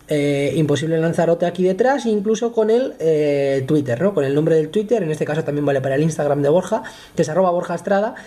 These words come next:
y aquí con el logo de Lanzarote y en las mangas, pues, La Santa y Sprinter. Y también hemos decidido hacer polos, que el diseño sería básicamente el mismo.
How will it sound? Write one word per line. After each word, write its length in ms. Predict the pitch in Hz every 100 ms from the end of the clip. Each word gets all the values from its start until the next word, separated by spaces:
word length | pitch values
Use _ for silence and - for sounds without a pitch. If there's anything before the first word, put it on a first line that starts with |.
| - -
y 180 | 202 208
aquí 200 | 180 208
con 140 | 196
el 100 | 160
logo 200 | 160 170
de 80 | 185
Lanzarote 560 | 196 202 214 226 262 269
y 140 | 214
en 80 | 208
las 140 | 196 196
mangas, 460 | 202 208 220 269 - - - -
pues, 340 | 190 214 233 - _ -
La 200 | 185 190
Santa 480 | 202 214 208 233 233
y 200 | 214 226 -
Sprinter. 540 | 143 - 120 110 165 - - -
Y 140 | 233
también 220 | 226 226
hemos 180 | 220 208
decidido 320 | 196 208 208
hacer 300 | 196 214 220 - -
polos, 360 | - 117 87 - - - -
que 240 | 196 226
el 100 | 170
diseño 300 | 165 170 185
sería 260 | 180 180 196
básicamente 760 | 180 175 170 160 156 147 131
el 120 | 120 120
mismo. 320 | 110 113